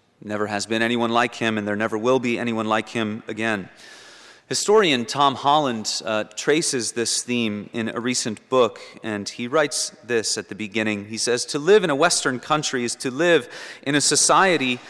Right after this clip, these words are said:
still utterly saturated by Christian concepts and assumptions." He says, "Two thousand years on from the birth of Christ, it does not require a belief that he rose from the dead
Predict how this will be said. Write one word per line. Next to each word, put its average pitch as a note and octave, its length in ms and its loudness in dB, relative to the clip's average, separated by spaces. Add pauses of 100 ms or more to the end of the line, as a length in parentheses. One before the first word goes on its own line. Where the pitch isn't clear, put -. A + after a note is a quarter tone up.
(180)
still - 540 4
utterly F#3 400 6
saturated D3 840 2
by A#2+ 140 4
Christian D3+ 560 -2
concepts D3 800 -2
and G#2+ 120 -10
assumptions." - 840 -8 (720)
He A#2 100 -8
says, - 460 2
"Two G#3 180 0
thousand F3 400 6
years D#3+ 280 4
on D3 340 4
from C#3 180 -6
the B2+ 60 0
birth C#3 260 4
of C3+ 100 -8
Christ, A2 400 2
it C3 60 -4
does C#3+ 220 2
not E3 160 2
require C3+ 420 4
a A#2 80 4
belief A#2+ 480 -2
that C3 140 -2
he C3+ 160 -8
rose C3+ 260 2
from B2+ 160 -6
the A2 80 -2
dead C#3+ 240 2